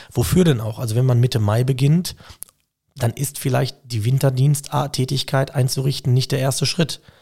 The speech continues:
Also muss man ja auch fragen, "Okay, was liegt jetzt gerade an?" Und dann macht man eben Schritt für Schritt, geht man los. Und so ist es meist. Man, man schafft es eh nicht,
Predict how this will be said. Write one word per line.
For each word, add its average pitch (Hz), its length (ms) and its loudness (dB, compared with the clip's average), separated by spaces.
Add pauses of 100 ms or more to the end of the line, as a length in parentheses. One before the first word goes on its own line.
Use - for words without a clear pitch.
(220)
Also 110 200 2
muss 135 80 4
man 143 80 6
ja 131 80 4
auch 117 100 0
fragen, 131 300 0
"Okay, 120 180 -2
was 127 160 -2
liegt 123 180 -4
jetzt 117 160 -2
gerade 107 280 -2
an?" 170 300 -2 (100)
Und 139 80 -4
dann 120 100 2
macht 131 140 -4
man 123 100 -4
eben 113 140 0
Schritt - 220 -8
für 127 120 -2
Schritt, - 280 -2
geht 143 120 -2
man 123 180 2
los. 139 240 4 (360)
Und 107 160 0
so 113 100 2
ist 143 140 0
es 120 160 -6
meist. 104 320 -2
Man, 107 180 0 (380)
man 110 160 -2
schafft - 280 -2
es - 160 -8
eh 117 140 0
nicht, 127 240 2